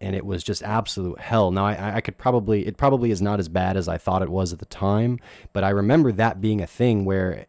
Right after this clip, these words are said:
uh, you know, you just, he would just go forever, and if you continued to block, you're either gonna get thrown or chipped, and the chip was no, <laughs> no laughing matter there.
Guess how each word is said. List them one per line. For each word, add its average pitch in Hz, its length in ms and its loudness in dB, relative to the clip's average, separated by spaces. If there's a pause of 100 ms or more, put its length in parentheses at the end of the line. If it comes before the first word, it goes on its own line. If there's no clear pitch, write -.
uh, 90 140 -8
you 92 240 -8
know, 90 80 -4
you 95 240 -2
just, 95 320 -2
he 95 100 -8
would 101 140 -2
just 92 160 -4
go 107 180 2
forever, 110 420 0
and 98 220 -4
if - 160 -8
you 98 60 -10
continued 101 400 -4
to 90 80 -4
block, 110 400 0
you're 92 160 -4
either 95 160 -4
gonna 92 160 -4
get 87 160 -8
thrown 107 340 0
or 87 80 -2
chipped, - 380 0
and 90 120 -4
the 82 60 -8
chip - 320 -2
was 82 140 -8
no, 101 480 2 (240)
<laughs> - 240 -10
no 113 260 6
laughing 113 440 2
matter 107 320 2
there. 82 220 -4